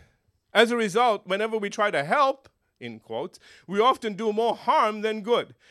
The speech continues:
And why Jesus uses the imagery of someone with a massive block of wood in their eye, visible to everybody,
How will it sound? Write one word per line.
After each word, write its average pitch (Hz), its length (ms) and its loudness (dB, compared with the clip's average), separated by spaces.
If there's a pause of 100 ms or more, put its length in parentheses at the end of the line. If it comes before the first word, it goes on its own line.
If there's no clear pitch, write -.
(160)
And 190 180 -4
why 196 140 2
Jesus 185 520 -4
uses 196 400 -6
the 180 220 -8
imagery 180 580 -2 (240)
of 170 160 -2
someone 220 380 -2
with 185 140 -4
a 175 60 -6
massive 196 500 -6
block 214 240 -2
of 156 160 -6
wood 202 200 -2
in 196 140 -4
their 165 200 -2
eye, 196 320 0 (320)
visible 175 540 -2
to 147 180 -4
everybody, 165 600 -2